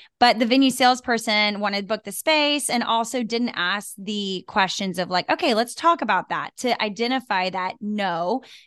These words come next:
their standard booking window that allows you to get <laughs> into the ballroom at one P M on the wedding day was not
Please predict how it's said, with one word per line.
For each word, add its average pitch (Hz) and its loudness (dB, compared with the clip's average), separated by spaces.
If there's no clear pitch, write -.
their 220 2
standard 226 0
booking 208 -2
window 185 -2
that 208 2
allows 190 0
you 202 -6
to 185 -6
get 175 -4
<laughs> - -10
into 233 2
the 226 0
ballroom 202 0
at 175 -6
one 196 0
P 311 -2
M 226 -2
on 214 0
the 247 0
wedding 233 2
day 190 -4
was 208 0
not 208 2